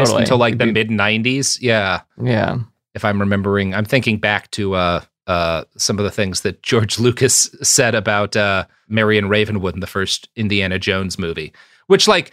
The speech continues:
Speaker 2: Lucas clearly grew up reading these stories, right? So
Speaker 1: Yeah.
Speaker 2: it's, it's one of those, like, "Oh, well, that does make that make a little bit more sense." That's, he, this, this was probably poisoning his brain from a very early age.
Speaker 1: Yeah.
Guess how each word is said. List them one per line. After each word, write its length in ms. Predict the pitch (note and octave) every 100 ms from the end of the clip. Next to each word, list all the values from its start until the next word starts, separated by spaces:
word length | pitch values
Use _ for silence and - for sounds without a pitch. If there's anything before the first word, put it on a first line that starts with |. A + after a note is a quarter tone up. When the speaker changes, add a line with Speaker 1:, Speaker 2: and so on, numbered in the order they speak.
| -
Speaker 2:
Lucas 420 | A#2+ D#3 E3 D#3 -
clearly 460 | - C#3+ C#3 C3+
grew 280 | A#2 G#2+ A2+
up 140 | G#2+ -
reading 340 | G2 G2 E2+
these 180 | C#2 C2+
stories, 540 | - D#2 A1+ A#1 -
right? 340 | D#2+ F2 F#2 -
So 140 | D3+
Speaker 1:
Yeah. 160 | B2+ E2+
Speaker 2:
it's, 180 | B2
it's 220 | - G2+ -
one 140 | G#2
of 80 | F#2+
those, 200 | G2+ F#2+
like, 160 | G2+ -
"Oh, 460 | F#3 G#3+ C#3+ A2 -
well, 100 | C3
that 160 | D3 C3+
does 160 | C#3+ B2
make 200 | G2+ -
that 140 | F2
make 200 | F2 E2+
a 40 |
little 200 | E2 E2+
bit 180 | D#2+ E2
more 160 | D#2+ D#2
sense." 480 | - E2+ C#2 - - F2
That's, 220 | G2+ F#2
he, 160 | - A2
this, 280 | G#2+ G#2 G2 -
this 200 | G#2 - _
was 300 | B2 G#2+ A2
probably 380 | - B2+ A2+ G#2
poisoning 440 | G#2 A2 A#2 - A2
his 140 | A2
brain 400 | G2+ A2 A2 G2+
from 160 | F#2+ A2
a 40 |
very 380 | G#2+ A#2+ B2 A2+
early 300 | A#2 A#2 G#2
age. 480 | G#2 G#2 - - - _ -
Speaker 1:
Yeah. 360 | C#3+ G2+ E2+